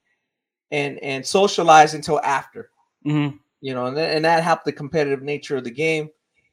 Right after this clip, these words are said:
Speaker 1: Obviously, like you said, the West swept. They, they, uh, were a little better in transition, uh, with Frank and Caesar, and, and then White Iverson's shooting. He can, you know, he hit some timely threes. They, that was really hard for them to,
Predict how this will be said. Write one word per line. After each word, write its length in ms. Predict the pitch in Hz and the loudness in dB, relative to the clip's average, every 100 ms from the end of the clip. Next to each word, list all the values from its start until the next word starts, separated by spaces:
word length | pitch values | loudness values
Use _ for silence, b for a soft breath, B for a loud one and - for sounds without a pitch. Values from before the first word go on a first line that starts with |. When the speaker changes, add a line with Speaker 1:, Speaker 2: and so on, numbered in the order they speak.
| _ 135 | _ 2
Speaker 1:
Obviously, 320 | 143 139 147 | 2 2 -4
like 160 | 131 | -4
you 60 | 127 | -6
said, 260 | - 151 127 | -4 -2 -2
the 80 | |
West 340 | 117 135 127 - | -2 -2 -2 -4
swept. 340 | 156 165 165 - _ | 4 6 6 2 _
They, 180 | 139 131 | -4 -2
they, 160 | 127 135 | -2 -2
uh, 800 | 127 - 127 123 117 107 90 123 | -2 0 2 2 2 0 -4 -6
were 240 | 156 190 | 0 2
a 40 | 196 | 6
little 140 | 202 190 | 6 8
better 220 | 190 185 | 6 4
in 60 | 175 | -2
transition, 840 | 185 170 151 156 151 156 151 147 _ _ _ _ _ _ _ _ _ - | 0 0 -2 -4 -4 -4 -6 -6 _ _ _ _ _ _ _ _ _ -6
uh, 360 | 135 135 131 127 | 0 2 2 2
with 160 | 143 - | 0 0
Frank 320 | 156 156 156 | -2 -2 -4
and 120 | 151 | -10
Caesar, 680 | - 160 143 143 143 147 - _ _ _ - | -8 -8 -4 2 2 2 -2 _ _ _ -10
and, 160 | 127 | -8
and 160 | 131 131 | -6 -8
then 140 | 135 | 0
White 220 | 135 143 | 6 6
Iverson's 480 | 139 139 139 143 127 | 8 4 0 -10 -10
shooting. 480 | - - 175 151 151 | -10 -8 -8 -8 -10
He 80 | 151 | -10
can, 240 | 147 147 | -12 -10
you 120 | 147 135 | -4 -2
know, 120 | 127 | -2
he 160 | 147 143 | -2 -4
hit 200 | 156 147 | -4 -4
some 140 | 139 | -8
timely 460 | 127 147 139 131 123 | -4 -4 -4 -8 -10
threes. 360 | 143 139 139 127 | -6 -4 -4 -4
They, 220 | 135 127 110 | -6 -6 -2
that 160 | 147 151 | 0 2
was 200 | 156 135 | 0 0
really 220 | 151 143 | -2 0
hard 260 | 139 143 - | 4 4 2
for 100 | 131 | -4
them 220 | 123 127 120 | -6 -6 -6
to, 220 | 131 | -6